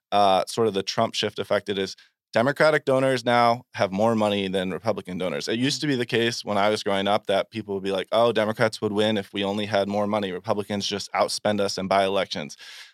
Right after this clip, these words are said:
Speaker 1: I think if,
Speaker 2: Eh.
Speaker 1: I think if you look
Speaker 2: Yeah.
Speaker 1: at the data recently, Democrats are raising more money and spending more money, especially on
Speaker 2: Yeah.
Speaker 1: competitive elections. So we actually have sort of a general election cash advantage now.
Speaker 2: You do, and I think part of that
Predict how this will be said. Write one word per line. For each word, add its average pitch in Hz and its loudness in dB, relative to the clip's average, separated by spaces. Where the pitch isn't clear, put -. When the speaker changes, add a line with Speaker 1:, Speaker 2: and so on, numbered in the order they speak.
Speaker 1:
I - -4
think - 2
if, 302 0
Speaker 2:
Eh. 254 -6
Speaker 1:
I 143 2
think 269 -2
if 339 0
you - 2
look 147 2
Speaker 2:
Yeah. 175 -2
Speaker 1:
at 156 -4
the 110 -2
data 123 4
recently, 101 -2
Democrats 107 0
are 95 0
raising 113 0
more 98 0
money 110 2
and 98 -4
spending 113 0
more 104 2
money, 113 2
especially 120 0
on 92 -2
Speaker 2:
Yeah. 104 -10
Speaker 1:
competitive 104 0
elections. 98 0
So 110 0
we 123 2
actually 143 0
have 113 4
sort 113 0
of 107 0
a 98 0
general 104 2
election 95 -2
cash 95 0
advantage 90 -4
now. 65 -10
Speaker 2:
You 156 -2
do, 156 4
and 147 -2
I 139 4
think 175 -2
part 147 4
of 127 0
that 123 4